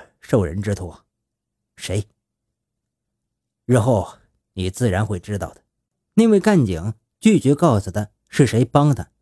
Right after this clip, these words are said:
但是却给他一个消肿的法子。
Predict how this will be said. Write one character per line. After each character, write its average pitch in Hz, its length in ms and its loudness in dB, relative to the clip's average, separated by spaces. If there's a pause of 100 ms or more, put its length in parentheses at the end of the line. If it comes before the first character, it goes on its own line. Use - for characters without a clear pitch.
(460)
但 120 120 2
是 101 200 -6 (220)
却 196 120 4
给 95 220 0
他 123 100 -10
一 131 100 -4
个 143 140 0
消 196 240 2
肿 87 220 -4
的 90 80 -12
法 104 240 -4
子。 - 140 -16